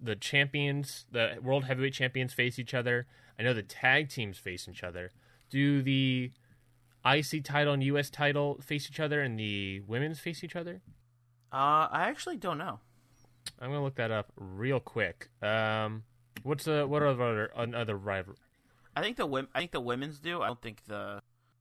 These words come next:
Speaker 2: I C and U S do. Not sure though.
Speaker 1: We have a, the women's Survivor Series elimination match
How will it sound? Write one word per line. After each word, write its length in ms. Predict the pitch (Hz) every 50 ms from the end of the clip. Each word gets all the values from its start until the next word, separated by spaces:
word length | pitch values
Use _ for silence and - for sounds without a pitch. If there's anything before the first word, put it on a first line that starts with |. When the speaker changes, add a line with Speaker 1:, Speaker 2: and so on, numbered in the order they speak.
| _ _ _ _ _ _ _ - -
Speaker 2:
I 120 | 117 117 113
C 220 | - - 120 113
and 120 | 107 107
U 120 | 107 110 107
S 200 | 107 131 - -
do. 260 | - 311 330 339 330 - - - -
Not 100 | - 113
sure 160 | - - 101 101
though. 140 | 87 - - - - - _ _ _ _ _ _ _ _ -
Speaker 1:
We 120 | 120 123 120
have 340 | 120 117 117 117 113 110 110
a, 480 | 110 110 107 107 104 104 101 101 101 - _ _ _ _ _ _ _ _ _ _ _ _ -
the 120 | 113 123
women's 680 | 120 123 123 120 120 123 127 135 139 131 - - - -
Survivor 440 | - - - 131 113 123 120 120 123
Series 280 | 120 - 135 135 135 139
elimination 500 | 139 131 120 113 107 104 101 - - 107
match 420 | 101 95 104 127 - - - -